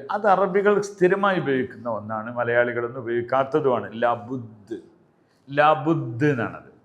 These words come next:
ഒരിക്കലും ഒഴിച്ചുവിടാൻ പറ്റില്ല. ലബുദ് എന്ന് പറയും. "ഹുവ യകും മൗജൂദ് മഅനാ ബുക്ര ലബുദ്." ചില ആൾക്കാർ ജോലിക്ക് വരാതൊക്കെ നിൽക്കുന്ന സമയത്ത്, ആ, നമ്മുടെ സ്പോൺസർ പണിഷ്മെന്റ് കൊടുത്തു.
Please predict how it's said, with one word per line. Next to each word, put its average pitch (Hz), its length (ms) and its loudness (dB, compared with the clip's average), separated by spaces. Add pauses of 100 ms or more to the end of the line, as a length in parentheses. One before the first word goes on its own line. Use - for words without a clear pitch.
(400)
ഒരിക്കലും 214 680 2
ഒഴിച്ചുവിടാൻ 160 400 4
പറ്റില്ല. 110 480 -2
ലബുദ് 185 960 0 (260)
എന്ന് 127 160 -6
പറയും. 101 280 -2 (440)
"ഹുവ 196 220 6
യകും 190 380 2
മൗജൂദ് 185 500 4
മഅനാ 202 400 4
ബുക്ര 214 300 2 (100)
ലബുദ്." 156 1040 4
ചില 147 160 2
ആൾക്കാർ 151 360 4
ജോലിക്ക് 143 460 -2
വരാതൊക്കെ 147 600 0 (260)
നിൽക്കുന്ന 156 340 -4
സമയത്ത്, 143 640 -2 (280)
ആ, 143 80 2
നമ്മുടെ 147 240 -2
സ്പോൺസർ 147 480 -2
പണിഷ്മെന്റ് 156 520 -6
കൊടുത്തു. 131 280 -2